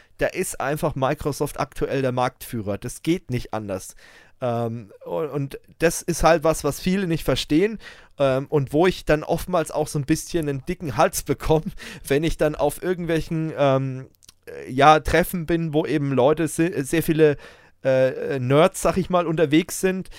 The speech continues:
die halt wirklich komplett pro Linux sind und dann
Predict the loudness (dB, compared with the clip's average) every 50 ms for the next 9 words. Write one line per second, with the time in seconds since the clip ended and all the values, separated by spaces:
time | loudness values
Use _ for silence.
0 | -20 -20 -20 _ -8 -2 0 2 2 0 0 0 -2 -2 -2 -8 -2 0 0 0
1 | 2 2 0 -2 -2 -4 -8 -6 0 2 4 4 4 4 2 -2 -2 -2 -2 -4
2 | -4 -6 -10 -8 -4 -2 -2 -2 -2 -6 -10 -12 -16 -18 -20 -10 -4 -2 -2 2
3 | 2 2 2 0 -4